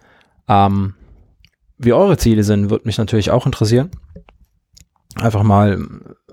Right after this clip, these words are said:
plant ihr irgendwelche Bestzeiten dieses Jahr? Wollt ihr einen Marathon, äh, unter vier Stunden laufen, unter dreieinhalb Stunden laufen oder vielleicht auch auf der Kurzdistanz? Oder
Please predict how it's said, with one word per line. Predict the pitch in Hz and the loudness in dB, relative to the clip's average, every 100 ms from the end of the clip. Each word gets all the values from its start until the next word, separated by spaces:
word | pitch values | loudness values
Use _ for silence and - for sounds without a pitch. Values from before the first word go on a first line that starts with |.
| _ - _ _ 254 285 _ _ _ _ _ _ - | _ -20 _ _ -20 _ _ _ _ _ _ _ -2
plant | 110 113 | 0 2
ihr | 110 101 | 2 2
irgendwelche | 117 117 107 | 2 0 0
Bestzeiten | 117 - 120 110 113 | -2 0 0 0 0
dieses | 117 110 - | 0 0 0
Jahr? | 110 107 | 0 0
Wollt | 107 | 0
ihr | 110 | 0
einen | 104 | 0
Marathon, | 104 113 107 110 107 | 0 0 -2 -2 0
äh, | 101 107 107 104 _ _ _ _ _ _ | 0 0 0 -2 _ _ _ _ _ _
unter | - 113 113 | -6 -2 0
vier | 131 | 0
Stunden | 113 120 113 | 0 -2 0
laufen, | 107 110 110 113 107 | 0 2 0 0 0
unter | 117 110 107 104 104 - | -2 0 2 0 -2 -10
dreieinhalb | 113 - 101 107 120 | -12 -2 0 0 0
Stunden | - 110 101 | -2 -2 0
laufen | 101 104 110 101 101 | 0 0 -4 -4 -4
oder | 104 107 101 98 87 | -4 -2 0 0 -4
vielleicht | 95 113 104 101 | -4 0 0 0
auch | |
auf | 98 | -4
der | - | -6
Kurzdistanz? | - 131 - 131 - 117 113 - _ _ | -6 -6 -4 -4 -2 -2 -4 -12 _ _
Oder | 123 107 101 90 | -4 2 2 2